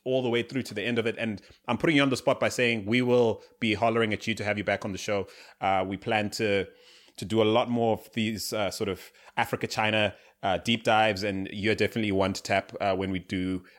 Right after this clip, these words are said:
uh, future ones. So I hope you don't mind us getting in touch then.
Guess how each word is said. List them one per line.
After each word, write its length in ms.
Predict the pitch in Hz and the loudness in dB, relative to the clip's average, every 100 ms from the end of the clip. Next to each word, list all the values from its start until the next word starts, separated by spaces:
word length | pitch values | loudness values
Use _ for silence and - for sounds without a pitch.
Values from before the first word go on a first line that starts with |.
| - | -4
uh, 180 | 95 - | -4 -2
future 300 | - 92 101 | -4 -2 0
ones. 240 | 90 87 | 0 0
So 260 | 107 98 - | 0 0 0
I 60 | 101 | 0
hope 160 | 113 | 0
you 40 | 110 | 2
don't 140 | 110 | 2
mind 200 | 104 101 101 | 2 2 0
us 100 | - | -2
getting 240 | 104 98 | -2 0
in 80 | 95 | 0
touch 220 | 101 - | 0 -2
then. 160 | 85 | -6